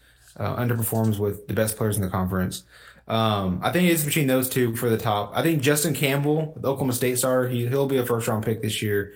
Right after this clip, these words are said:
I think he's in that conversation too. I think it's between those three. Um, but I think they will go with the, the U T, uh, just, you know, biases and have, and I think Pete Hansen will win it.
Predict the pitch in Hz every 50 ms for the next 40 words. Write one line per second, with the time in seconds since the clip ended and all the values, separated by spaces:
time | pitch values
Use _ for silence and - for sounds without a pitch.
0 | - - - - 127 131 - 160 156 139 147 139 127 131 131 127 117 120 123 123
1 | 123 113 123 123 120 113 120 110 104 - 117 117 117 123 151 143 123 117 - 131
2 | 117 113 120 120 117 120 120 120 127 135 147 143 - - - - - - - -
3 | _ _ - 101 107 107 104 101 98 95 92 92 90 92 92 92 92 - - -
4 | - _ _ _ - - - _ _ - - _ _ - - - - - _ -
5 | 147 143 139 127 120 110 - - - - - - - - - - - - - -
6 | _ _ _ _ _ _ _ _ _ _ _ _ - 151 185 185 185 - 214 208
7 | 202 190 180 - - - - - - - 143 156 160 170 170 160 147 156 160 160
8 | 151 151 151 147 147 - 131 127 127 123 117 117 120 117 113 113 117 131 131 -
9 | 139 127 123 120 117 113 113 117 - - - - - - - - - - 113 113
10 | 107 104 101 101 98 95 95 95 - - - 113 110 107 - - - - - -
11 | - - 98 - - 120 123 113 107 104 92 107 110 110 110 107 - - 101 98
12 | 98 95 92 - - 107 104 98 95 104 98 98 - 113 110 104 107 - 123 110
13 | - - 113 107 110 110 101 98 101 101 95 92 92 92 92 87 92 95